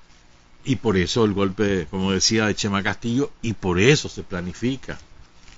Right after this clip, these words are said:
el asalto al Palacio. Y lo estaban haciendo las E P P por su lado y la tendencia insurreccional por el otro. Y, y el primero que lo logra es la tendencia insurreccional. Y ahí estaba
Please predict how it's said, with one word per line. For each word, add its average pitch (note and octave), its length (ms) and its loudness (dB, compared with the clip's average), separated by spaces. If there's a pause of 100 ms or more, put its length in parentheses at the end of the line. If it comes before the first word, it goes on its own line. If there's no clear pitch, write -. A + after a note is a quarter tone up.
(840)
el F#2 100 -4
asalto G2 440 0
al G2 100 -2
Palacio. G#2+ 480 2
Y A2 80 -2
lo A#2 140 2
estaban B2 360 0
haciendo C#3+ 560 -2 (640)
las F#2+ 160 -2
E G#2+ 80 2
P C3+ 140 0
P D3 180 6
por B2+ 180 -4
su C#3 160 -2
lado B2 280 4
y - 20 2
la B2+ 120 2
tendencia G#2 360 0
insurreccional A#2 560 -2
por G#2+ 200 -2
el F#2+ 120 0
otro. C#3 280 -2
Y, F2 240 0
y G#2 120 0
el A2+ 220 -4
primero F#2 380 0
que C3 120 0
lo B2 120 2
logra B2+ 380 4
es G2 80 0
la G#2 100 -2
tendencia G2 440 -4
insurreccional. F#2+ 720 -6 (640)
Y A#2+ 160 4
ahí G#2 160 6
estaba B2+ 640 4